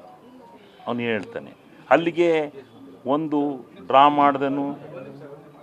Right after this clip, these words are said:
ವಿಡಿಯೋ ಮಾಡ್ದನು ಪ್ರಜ್ವಲ್, ಡ್ರಾ ಮಾಡ್ದನು, ಅದನ್ನು ಡ್ರಾ ಮಾಡಿದನು ಡ್ರೈವರ್. ಆ ಡ್ರೈವರ್ ಮಾಡಿದ, ಡ್ರಾ ಮಾಡಿದ ವಿಡಿಯೋವನ್ನು ತಗೊಂಡೋಗಿ ಕೊಟ್ಟಂಥವನು,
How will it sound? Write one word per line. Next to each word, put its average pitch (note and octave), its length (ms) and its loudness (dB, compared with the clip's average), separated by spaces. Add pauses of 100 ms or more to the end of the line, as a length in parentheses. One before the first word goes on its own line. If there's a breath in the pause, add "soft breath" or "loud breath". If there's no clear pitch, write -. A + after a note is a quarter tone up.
(120)
ವಿಡಿಯೋ D3+ 380 4
ಮಾಡ್ದನು C3+ 520 2
ಪ್ರಜ್ವಲ್, C#3 520 0 (1400)
ಡ್ರಾ C3+ 240 10
ಮಾಡ್ದನು, C#3 720 4 (520)
ಅದನ್ನು C#3 280 4
ಡ್ರಾ B2+ 280 8 (100)
ಮಾಡಿದನು C3+ 400 4
ಡ್ರೈವರ್. D3 320 8 (1040)
ಆ A2+ 80 4
ಡ್ರೈವರ್ D#3 500 2
ಮಾಡಿದ, C#3+ 300 0 (120)
ಡ್ರಾ B2+ 220 6
ಮಾಡಿದ C#3+ 360 -2
ವಿಡಿಯೋವನ್ನು C#3 680 0
ತಗೊಂಡೋಗಿ C3+ 460 -2
ಕೊಟ್ಟಂಥವನು, C3+ 760 2